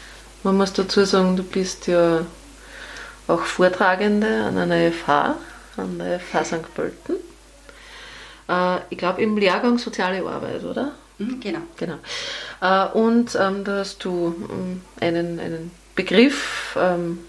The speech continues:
Speaker 1: ja, dir erarbeitet mit deinen Studis. Also das ist auch
Speaker 2: Mhm.
Speaker 1: von einer Studentin gekommen.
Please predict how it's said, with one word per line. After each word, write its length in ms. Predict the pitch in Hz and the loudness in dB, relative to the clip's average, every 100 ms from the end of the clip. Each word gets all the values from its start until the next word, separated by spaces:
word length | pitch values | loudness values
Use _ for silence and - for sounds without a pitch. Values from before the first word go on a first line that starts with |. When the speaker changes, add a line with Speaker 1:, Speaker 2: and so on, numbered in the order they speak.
| - | 0
Speaker 1:
ja, 320 | 160 175 196 196 180 - - - | 4 4 0 -8 -20 -20 -16 -6
dir 120 | 175 | -4
erarbeitet 800 | 170 - 151 143 180 240 240 233 | -4 -2 0 2 2 0 -2 -2
mit 180 | 208 208 | -4 -2
deinen 220 | 175 165 | -2 -2
Studis. 760 | - 170 254 320 415 - - - | -2 0 4 4 4 0 -8 -8
Also 220 | - - | -10 -8
das 160 | - 202 | -6 -4
ist 140 | 185 | 0
auch 60 | 196 | 2
Speaker 2:
Mhm. 120 | 269 | 2
Speaker 1:
von 100 | 180 | 2
einer 180 | 156 165 | 2 2
Studentin 540 | - 165 147 - 165 | -2 -4 -4 -2 -4
gekommen. 460 | 151 151 143 175 | -4 -4 -2 -2